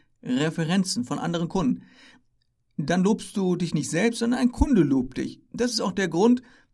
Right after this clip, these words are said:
warum im Internet Bewertungen, Rezensionen so eine große Rolle spielen.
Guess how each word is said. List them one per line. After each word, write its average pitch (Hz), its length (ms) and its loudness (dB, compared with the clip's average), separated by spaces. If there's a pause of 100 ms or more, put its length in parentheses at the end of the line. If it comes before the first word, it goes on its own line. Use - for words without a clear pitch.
(220)
warum 170 380 0
im 202 100 -2
Internet 202 560 -2
Bewertungen, 160 640 -2
Rezensionen 180 600 0
so 196 140 -2
eine 214 180 -2
große 180 280 -6
Rolle - 240 -6
spielen. - 460 -14